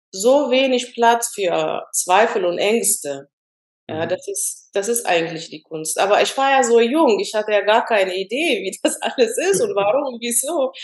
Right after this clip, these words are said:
Speaker 1: Ich hab's nur gedacht und gemacht. Ich wusste nicht, was das bedeutet,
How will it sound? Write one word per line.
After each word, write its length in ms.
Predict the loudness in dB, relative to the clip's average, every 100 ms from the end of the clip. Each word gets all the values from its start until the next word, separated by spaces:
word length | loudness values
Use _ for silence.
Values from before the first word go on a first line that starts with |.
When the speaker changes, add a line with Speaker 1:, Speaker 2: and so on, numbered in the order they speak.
| -8
Speaker 1:
Ich 200 | -6 -2
hab's 320 | 0 0 -2
nur 400 | -2 0 0 0 -2
gedacht 440 | -2 0 -2 -2 -8
und 140 | -4
gemacht. 500 | -4 0 0 0 -4 -16 -20 _ _ _ -10
Ich 160 | -10 -4
wusste 360 | -2 2 2
nicht, 280 | 2 0 -2
was 160 | -2 0
das 200 | -2 0
bedeutet, 840 | 0 4 6 6 6 2 2 0